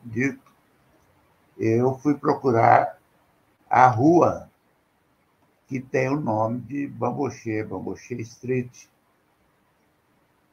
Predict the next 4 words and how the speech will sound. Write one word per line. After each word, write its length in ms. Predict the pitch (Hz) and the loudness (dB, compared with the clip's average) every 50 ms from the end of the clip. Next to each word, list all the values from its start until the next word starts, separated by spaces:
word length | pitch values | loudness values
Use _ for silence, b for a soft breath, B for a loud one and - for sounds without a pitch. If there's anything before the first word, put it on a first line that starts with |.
| _ _ _ _ _ _ _ _ _ _ _ _ _ _ _ _ _ _ _ _ _ _ _ _ _ _ _ _ _ 110 92 95 101 101 107 _ _ _ _ _ _ _ _ _ _ _ _ _ _ - | _ _ _ _ _ _ _ _ _ _ _ _ _ _ _ _ _ _ _ _ _ _ _ _ _ _ _ _ _ -20 -18 -16 -16 -18 -18 _ _ _ _ _ _ _ _ _ _ _ _ _ _ -10
Ainda 260 | 120 120 110 120 110 | -8 -6 -6 -4 -2
não 80 | 120 | 0
apareceu, 840 | 117 113 - 113 113 107 120 113 110 - - - 104 95 92 90 - | -2 0 0 -4 -2 -2 -2 -6 -6 -10 -10 -8 -6 -6 -6 -6 -8
né? 180 | 98 101 110 | -6 -6 -6